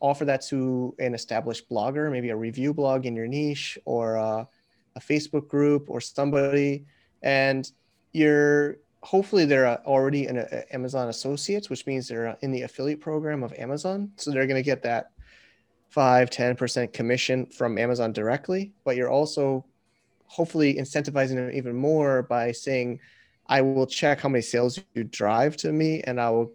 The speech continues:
can give you even another bonus, you know, or more promotion, more help. I could also link to you from my, my websites or maybe even feature you in my product info." Um, but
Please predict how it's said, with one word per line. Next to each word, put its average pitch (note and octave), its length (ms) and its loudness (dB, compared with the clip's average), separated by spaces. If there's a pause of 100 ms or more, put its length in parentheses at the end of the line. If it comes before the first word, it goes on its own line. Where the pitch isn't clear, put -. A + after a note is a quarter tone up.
(180)
can C3 200 -2
give C#3 180 2
you B2+ 120 2
even B2 260 -2
another A#2 320 -4
bonus, C3 600 -4
you C3 100 -10
know, A2+ 140 -6
or A#2 100 -4
more A#2+ 260 -2
promotion, C3+ 680 -4
more B2 180 -2
help. C3 320 -6 (540)
I B2+ 80 -2
could B2+ 180 -4
also B2+ 400 0
link C3+ 280 -2
to C3 100 -4
you C3 80 -2
from B2 180 -8
my, A2+ 420 -6 (760)
my B2 100 -6
websites C3+ 640 2
or A2+ 320 -4
maybe B2 240 -4
even A#2+ 320 -4 (360)
feature C3+ 600 2
you B2+ 360 0
in A#2 240 -4
my A2 180 -6
product A2+ 480 -4 (160)
info." F#3+ 400 -4 (220)
Um, A#2+ 420 -2 (120)
but E3 200 -6